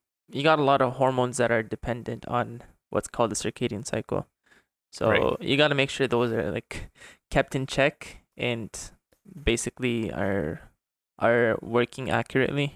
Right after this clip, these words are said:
Speaker 1: Otherwise, your body just goes, uh, into, like, this weird cycle.
Speaker 2: Yeah, and for me, I, yeah, okay, like, one thing I realized was, uh, it's,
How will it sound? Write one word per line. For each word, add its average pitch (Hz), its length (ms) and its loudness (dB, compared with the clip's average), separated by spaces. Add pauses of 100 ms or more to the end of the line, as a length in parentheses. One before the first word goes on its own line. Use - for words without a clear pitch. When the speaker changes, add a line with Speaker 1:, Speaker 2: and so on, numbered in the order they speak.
Speaker 1:
Otherwise, 117 680 0 (720)
your 139 260 2
body 127 300 4
just 123 220 0 (760)
goes, 120 520 2
uh, - 300 -4 (120)
into, 127 180 -6
like, 113 160 -6
this - 160 -6
weird 117 260 0
cycle. - 480 -2 (160)
Speaker 2:
Yeah, 82 320 0 (100)
and 95 120 -4
for 104 120 -2
me, 104 340 0 (520)
I, 101 100 0
yeah, 90 220 2
okay, 87 300 -2
like, 90 220 -4 (320)
one 104 140 0
thing 120 120 2
I 110 40 4
realized 104 420 2
was, 90 220 -4
uh, 82 160 0 (360)
it's, - 180 -12